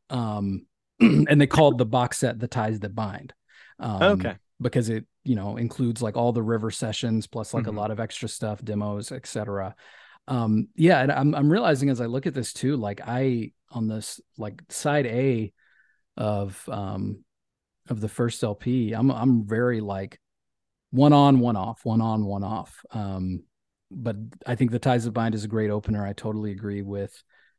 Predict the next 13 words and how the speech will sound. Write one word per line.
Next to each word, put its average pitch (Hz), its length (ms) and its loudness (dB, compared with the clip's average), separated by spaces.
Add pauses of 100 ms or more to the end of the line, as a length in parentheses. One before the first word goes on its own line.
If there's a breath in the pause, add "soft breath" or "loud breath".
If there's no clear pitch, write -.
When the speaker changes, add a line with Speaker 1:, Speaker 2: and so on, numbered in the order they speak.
(140)
Speaker 1:
Tom 110 220 -2
Petty 113 240 -2
vibes. 104 480 -6
And, 147 480 6 (200)
um, 107 460 -2 (540)
the 117 260 -6 (160)
second 147 400 4
track 131 300 2
that 120 100 -6
follows, 117 760 0
Sherry 131 360 2
Darling, 101 520 -4 (500 soft breath)
is 120 480 0